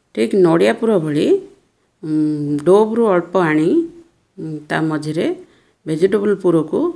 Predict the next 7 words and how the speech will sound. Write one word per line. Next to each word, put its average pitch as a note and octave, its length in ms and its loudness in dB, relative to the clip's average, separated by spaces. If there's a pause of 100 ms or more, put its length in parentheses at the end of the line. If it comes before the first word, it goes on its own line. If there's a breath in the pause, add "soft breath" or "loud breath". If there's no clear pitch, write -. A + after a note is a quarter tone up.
ଦି F3+ 100 0
ତିନି F3 240 2
ଚାମଚ D#3 340 -4
ଦେଇ D3+ 320 -2 (580 soft breath)
ତାକୁ G#3 420 -6 (120)
ଲମ୍ବା D#3 400 2
ଆକାରର G#3 580 -4